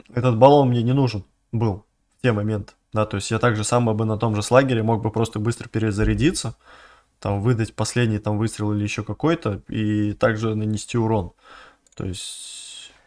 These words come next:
я не вижу никакого дополнительного бонуса по этому бою. Сейчас посмотрим, что будет у нас здесь.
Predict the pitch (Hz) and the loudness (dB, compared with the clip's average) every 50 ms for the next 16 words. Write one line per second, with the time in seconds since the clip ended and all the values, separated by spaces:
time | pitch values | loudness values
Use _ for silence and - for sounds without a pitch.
0 | _ _ _ - 98 95 101 104 110 113 117 120 120 123 110 117 120 117 110 - | _ _ _ -12 -6 -4 -2 -2 0 0 0 0 0 0 0 0 -2 -2 -2 -4
1 | 107 101 - 120 120 117 113 110 110 - - 110 110 113 120 120 - - 107 110 | -8 -6 -2 0 2 2 2 0 -2 -2 0 0 0 0 0 -2 -2 -2 -2 0
2 | 107 107 104 104 101 107 113 113 104 101 95 - - - - _ 110 107 110 - | 0 0 0 0 0 2 2 2 0 -2 -6 -8 -12 -14 -6 _ 0 0 0 0
3 | - - 113 110 - 107 104 104 101 95 98 101 101 95 92 104 - _ _ _ | -2 -4 -6 -4 -4 -4 -4 -4 -4 -4 -4 -4 -4 -4 -6 -8 -12 _ _ _
4 | _ _ _ _ _ _ _ _ _ _ _ _ _ _ _ 117 110 - - 113 | _ _ _ _ _ _ _ _ _ _ _ _ _ _ _ -8 -8 -4 -6 -8
5 | - - 120 113 107 110 110 104 - - 113 107 113 117 117 113 - - 110 110 | -4 -2 -4 -2 0 -2 -4 -4 -4 -4 -4 0 0 0 0 0 -2 -2 -2 -2
6 | 110 101 - - _ _ - - _ _ _ _ _ _ _ _ _ _ _ _ | -2 -2 -4 -10 _ _ -20 -20 _ _ _ _ _ _ _ _ _ _ _ _
7 | _ _ _ _ _ _ _ - 107 104 101 101 120 139 160 175 - - - | _ _ _ _ _ _ _ -6 -6 -6 -2 0 0 0 0 0 -4 -8 -14